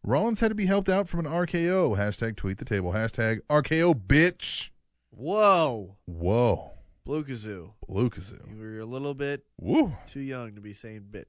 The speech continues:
Speaker 1: Is she too young? I thought, didn't she have her eighteenth birthday recently?
Speaker 2: Still too young.
Speaker 1: You could say bi-, I said bitch when I was like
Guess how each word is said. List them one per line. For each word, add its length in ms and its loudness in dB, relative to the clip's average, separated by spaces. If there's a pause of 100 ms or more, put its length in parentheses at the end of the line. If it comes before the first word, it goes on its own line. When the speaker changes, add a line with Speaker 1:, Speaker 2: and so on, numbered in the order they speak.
Speaker 1:
Is 180 2
she 160 -4
too 160 -2
young? 400 0
I 40 0
thought, 320 2
didn't 180 -2
she 100 -4
have 140 4
her 960 2
eighteenth 840 -8 (180)
birthday 420 -8
recently? 460 -14 (340)
Speaker 2:
Still 300 -14
too 160 -18
young. 240 -18 (500)
Speaker 1:
You 80 -12
could 140 -6
say 240 2
bi-, 360 0
I 100 -4
said 280 -2 (140)
bitch 360 6
when 120 -2
I 80 2
was 160 -4
like 240 0